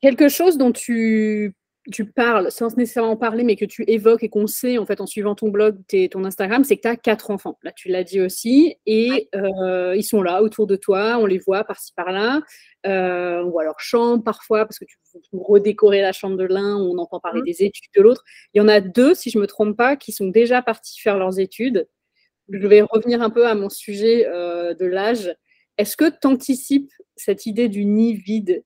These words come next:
Speaker 1: d'ici quelques années ou c'est trop tôt pour en parler ?
Speaker 2: Alors, <laughs> c'est rigolo parce que non, on est, on est un, on est dedans, mais on est dedans très joyeusement. C'est-à-dire que, euh, donc j'ai dans mes enfants,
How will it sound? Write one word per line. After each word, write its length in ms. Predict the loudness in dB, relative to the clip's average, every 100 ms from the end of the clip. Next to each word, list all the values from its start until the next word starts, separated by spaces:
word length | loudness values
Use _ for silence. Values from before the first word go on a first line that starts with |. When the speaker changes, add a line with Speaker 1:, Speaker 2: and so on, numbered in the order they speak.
| _
Speaker 1:
d'ici 280 | -16 -10 0
quelques 400 | 0 2 2 2
années 260 | 2 2
ou 80 | 0
c'est 140 | -2
trop 240 | -8 0 0
tôt 160 | 0
pour 160 | 0 0
en 80 | 0
parler ? 320 | -4 -4 -6 _ _ _ _ _ _ _ _ _ _
Speaker 2:
Alors, 400 | -8 -2 0 0 -2
<laughs> 180 | -10 -8
c'est 120 | -8
rigolo 280 | -2 0 -2
parce 120 | -4
que 60 | -2
non, 120 | 0
on 80 | 0
est, 100 | -4
on 120 | -4 -2
est 60 |
un, 160 | -2 -2 _
on 120 | -6
est 200 | 0 0
dedans, 360 | 2 2 2 0 -6 -16 -16 0
mais 140 | 4
on 60 | 6
est 80 | 6
dedans 260 | 4 2 0
très 140 | 0 2
joyeusement. 440 | 4 2 0 -6
C'est-à-dire 400 | -8 -6 -4 -6 -4
que, 420 | 2 2 2 -4 _ -12
euh, 140 | -8 -4
donc 240 | -2 -2
j'ai 320 | 0 0 0
dans 320 | -2 -4 -6 -2
mes 560 | -2 -2 -4 -4 -2
enfants, 420 | -4 0 0 0